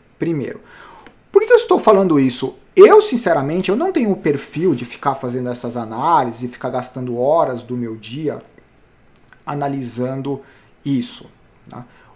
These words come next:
O que eu fico pensando é o seguinte, quando existe essa polêmica, por mais que a gente dis-, a gente pode discutir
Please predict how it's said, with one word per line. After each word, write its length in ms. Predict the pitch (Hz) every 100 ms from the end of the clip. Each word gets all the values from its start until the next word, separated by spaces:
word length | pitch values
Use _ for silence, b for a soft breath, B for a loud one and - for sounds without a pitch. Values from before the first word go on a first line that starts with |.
| -
O 100 | 240
que 100 | 339
eu 60 |
fico 200 | - 311
pensando 400 | - 233 214 254
é 20 | 285
o 80 |
seguinte, 720 | - 220 143 120 117 - - _ _ _ _ _ _ _
quando 460 | - 320 403 370 233
existe 640 | 160 117 139 160 - -
essa 280 | 123 120 -
polêmica, 760 | - 120 113 135 139 110 - - _ _ _ b b b b _ _ -
por 120 | 294
mais 200 | 359 403
que 80 | 370
a 20 |
gente 220 | 302 254
dis-, 240 | 185 - 190
a 80 | 180
gente 180 | 202
pode 220 | - 254 214
discutir 640 | 214 - 202 - 208 190